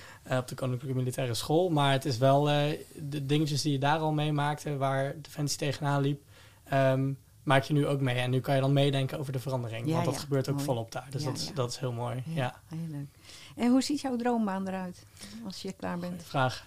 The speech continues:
Speaker 1: Ehm, nou, ik, ik denk divers. En dat is natuurlijk wel veel opleidingskundige,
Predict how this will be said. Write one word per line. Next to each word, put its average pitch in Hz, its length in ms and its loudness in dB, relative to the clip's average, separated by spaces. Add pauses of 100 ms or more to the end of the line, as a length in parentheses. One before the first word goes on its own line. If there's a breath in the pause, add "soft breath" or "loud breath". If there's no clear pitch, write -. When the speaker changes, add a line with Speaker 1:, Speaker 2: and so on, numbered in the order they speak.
Speaker 1:
Ehm, 156 520 2 (1000)
nou, - 240 -2
ik, 151 120 -4
ik 156 200 -4
denk 165 260 0 (140)
divers. 143 760 2
En 139 140 -2
dat 135 120 0
is 131 100 -2
natuurlijk 135 400 -4
wel 139 140 -4
veel 151 300 -2
opleidingskundige, 147 1040 -2